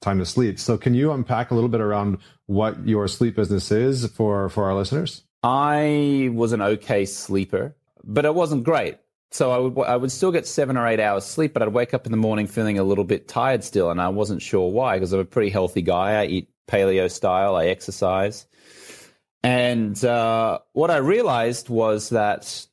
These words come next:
Speaker 2: I was exposing myself to too much light at night, from staring into my,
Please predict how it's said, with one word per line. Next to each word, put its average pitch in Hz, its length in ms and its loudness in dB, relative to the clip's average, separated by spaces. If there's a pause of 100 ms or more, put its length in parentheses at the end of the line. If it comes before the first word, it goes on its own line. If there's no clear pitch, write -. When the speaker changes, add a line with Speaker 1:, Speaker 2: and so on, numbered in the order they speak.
(100)
Speaker 2:
I - 140 2
was 113 180 2
exposing 135 540 0
myself 107 460 0
to 98 100 -4
too - 260 0
much 113 260 -2
light 92 380 2
at 90 240 0
night, 104 460 -2 (220)
from 92 260 -2
staring 104 520 0
into 95 300 -2
my, 90 440 0